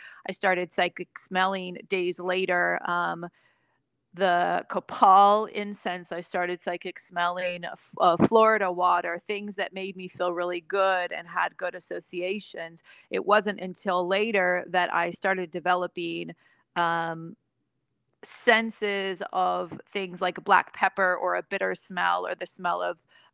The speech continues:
um, cigarette smoke that, uh, that would not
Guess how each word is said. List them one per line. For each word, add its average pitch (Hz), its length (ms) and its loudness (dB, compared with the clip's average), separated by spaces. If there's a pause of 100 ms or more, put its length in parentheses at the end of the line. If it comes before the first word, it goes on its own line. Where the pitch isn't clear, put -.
um, 175 180 0
cigarette 190 580 4
smoke 180 560 -10 (320)
that, - 640 0 (300)
uh, 175 600 -2 (440)
that 202 440 6
would 214 420 2
not 208 640 2